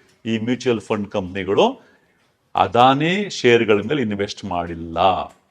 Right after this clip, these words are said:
ಅಷ್ಟೊಂದು ಬೆಲೆ ಜಾಸ್ತಿ ಆಗ್ತಾ ಇದ್ರು,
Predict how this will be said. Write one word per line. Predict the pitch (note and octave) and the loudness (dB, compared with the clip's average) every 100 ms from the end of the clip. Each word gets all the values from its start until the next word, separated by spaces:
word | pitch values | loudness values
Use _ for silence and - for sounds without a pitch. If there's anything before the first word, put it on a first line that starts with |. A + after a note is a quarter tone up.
| _ _ _ - | _ _ _ -12
ಅಷ್ಟೊಂದು | - - B2 A#2 A2 | -12 -6 -2 -2 -2
ಬೆಲೆ | G2 G#2 | -2 -2
ಜಾಸ್ತಿ | F#2 G2+ - A#2 | -2 -4 -4 -2
ಆಗ್ತಾ | A2 - G#2+ | -2 -2 -4
ಇದ್ರು, | G#2+ A2 A2+ A#2 | -2 -4 -4 -8